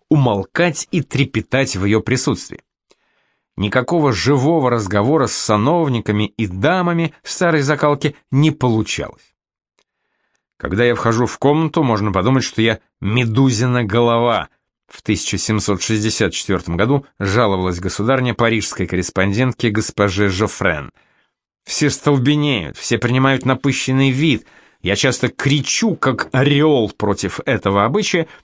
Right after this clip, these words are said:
но криками не остановишь их, и чем более я сержусь, тем менее они непринуждённы со мной, так что приходится прибегать к другим средствам».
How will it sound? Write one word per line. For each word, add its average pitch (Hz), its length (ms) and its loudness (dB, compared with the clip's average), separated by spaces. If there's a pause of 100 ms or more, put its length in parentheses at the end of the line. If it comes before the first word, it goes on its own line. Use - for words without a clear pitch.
(120)
но 135 220 4
криками 180 500 0
не 160 180 2
остановишь 156 760 -2
их, 85 180 -4 (480)
и 131 140 -2
чем 117 400 0
более 107 520 2
я 98 120 -2
сержусь, 95 640 -2 (340)
тем 117 260 0
менее 160 600 0
они 165 360 -2 (140)
непринуждённы 113 1000 0
со 131 160 -2
мной, 131 240 0
так 87 160 -8
что - 180 -6 (320)
приходится 98 460 -2
прибегать 139 420 0
к 160 80 0
другим 175 400 2
средствам». - 540 -4